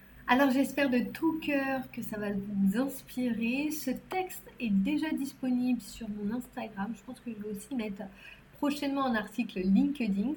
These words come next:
si ça vous intéresse. Si vous voulez retrouver plus de mes articles, de mes textes, vous pouvez me retrouver sur Facebook, Instagram, LinkedIn, TikTok, YouTube, partout. Il suffit simplement de taper Eva Ledemé. N'hésitez pas à vous abonner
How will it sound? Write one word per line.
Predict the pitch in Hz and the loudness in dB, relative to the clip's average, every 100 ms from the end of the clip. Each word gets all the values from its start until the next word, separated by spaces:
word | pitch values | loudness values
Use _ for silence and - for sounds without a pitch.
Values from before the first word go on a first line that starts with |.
| - | -4
si | 254 | -6
ça | - 226 | -4 -6
vous | 214 202 | -2 0
intéresse. | 196 190 190 196 277 - 214 196 - - | 0 0 -4 -4 -6 -6 -8 -8 -14 -14
Si | - 294 | -6 -2
vous | |
voulez | 311 320 311 294 - - | 0 0 0 -2 -4 -2
retrouver | 214 262 254 269 | 0 0 0 0
plus | 269 - 277 233 | 0 -2 0 2
de | 214 | 6
mes | 196 190 | 8 8
articles, | 196 190 - 196 202 202 | 4 0 2 4 4 2
de | 185 | -2
mes | 175 - - | -4 -12 -6
textes, | 247 262 262 - | -4 -2 -4 -6
vous | 208 196 240 | -10 -4 -4
pouvez | 226 214 | -2 0
me | 196 | 2
retrouver | 196 202 - 214 196 190 185 | 2 0 -4 -2 2 4 2
sur | 190 190 - 202 | -4 -10 -12 -2
Facebook, | 202 190 190 196 196 - | 0 2 4 4 4 -2
Instagram, | 285 - 214 202 202 202 214 208 214 | -12 -12 -10 -8 -6 -6 -8 -10 -4
LinkedIn, | 196 196 196 196 | 2 6 6 4
TikTok, | - 190 196 - | -4 -6 -6 -4
YouTube, | 247 - - - - - | -10 -12 -18 -20 -20 0
partout. | 285 - 208 196 - - - | 2 2 -2 -2 -2 -14 -4
Il | 247 | -2
suffit | 233 269 247 240 | 2 0 2 0
simplement | 233 - 285 285 226 240 254 | 0 0 2 2 2 2 4
de | 220 | 2
taper | 196 185 - 247 269 - - - | 0 -4 -2 -2 -2 -6 -12 -2
Eva | 320 294 294 | 0 2 2
Ledemé. | 262 254 233 220 | 2 4 4 2
N'hésitez | 233 311 285 285 277 | 2 2 2 2 0
pas | 269 254 | 2 2
à | |
vous | 233 220 | 2 2
abonner | 226 226 220 220 220 | 0 0 -2 -2 -6